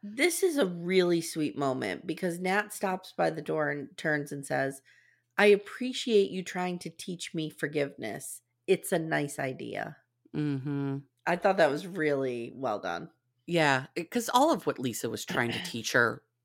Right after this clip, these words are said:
Speaker 2: to Natalie are nice ideas that cannot be put into practice.
Speaker 1: Yeah.
Speaker 2: 'Cause Natalie's world is so much more fucked up than Lisa's world, even though
Speaker 1: Yes.
Speaker 2: they're in the same world.
Speaker 1: Yes.
Speaker 2: So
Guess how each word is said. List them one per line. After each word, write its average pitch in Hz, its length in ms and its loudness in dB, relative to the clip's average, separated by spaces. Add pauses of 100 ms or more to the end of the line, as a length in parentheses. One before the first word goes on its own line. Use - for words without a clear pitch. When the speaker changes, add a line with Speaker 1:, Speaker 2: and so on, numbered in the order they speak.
(140)
Speaker 2:
to 175 100 2
Natalie 139 540 4
are 120 140 2
nice 113 320 -2
ideas 110 380 0
that - 160 -8
cannot 113 380 2
be 117 80 0
put 113 200 -2
into 98 200 -2 (220)
practice. - 600 -6 (440)
Speaker 1:
Yeah. 202 140 -2
Speaker 2:
'Cause - 200 4 (400)
Natalie's 226 420 10
world 151 220 6
is - 100 -4
so - 240 2
much 139 160 -2
more 123 100 0
fucked - 240 0
up 107 120 0
than 107 140 -2
Lisa's 104 300 -4
world, 151 360 4 (400)
even 139 140 4
though 135 40 8
Speaker 1:
Yes. 123 60 4
Speaker 2:
they're 123 120 6
in 113 80 2
the 131 60 2
same 131 260 2
world. 240 360 4 (320)
Speaker 1:
Yes. - 500 -8 (200)
Speaker 2:
So 202 300 10